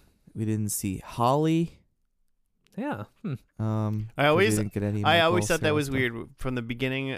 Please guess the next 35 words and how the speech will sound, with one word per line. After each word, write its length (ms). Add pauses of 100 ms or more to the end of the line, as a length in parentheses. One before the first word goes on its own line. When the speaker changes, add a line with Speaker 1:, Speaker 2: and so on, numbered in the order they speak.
Speaker 3:
from 160
the 80
first 280
time 160
I 120
saw 260
this, 220
like, 240
last 260
one, 260
and 140
then 120
maybe 220
they 120
were 80
like, 160
"We 100
don't 80
wanna 140
take 260
away 180
from 180
Michael 280
coming 300
back," 280
but 120
I, 200
I 100
was 120
Speaker 1:
Mm-hmm. 80
Speaker 3:
like, 260
"Why 380
didn't 240
Holly 320
come 340